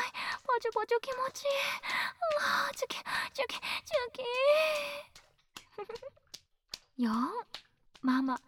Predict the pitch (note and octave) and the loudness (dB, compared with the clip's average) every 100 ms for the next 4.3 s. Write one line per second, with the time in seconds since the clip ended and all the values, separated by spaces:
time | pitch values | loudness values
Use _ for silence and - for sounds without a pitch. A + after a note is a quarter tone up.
0 | - - - C#4+ - C#4+ C#4 C4 - D#4+ | -16 -14 -4 -4 -2 -2 0 0 -2 -4
1 | E4 - D#4 D4 D#4 D4+ F4+ G4 G#4+ F#4+ | -4 -4 -8 -4 -2 0 0 2 0 -2
2 | F#4+ A4+ B4 B4 - - _ - - C5+ | -4 0 2 0 -2 -10 _ -8 -8 -10
3 | D5 _ - - - - - - B3 A#3+ | -12 _ -14 -12 -10 -10 -14 -8 -4 -2
4 | B3 C#4 C#4 | 0 0 -2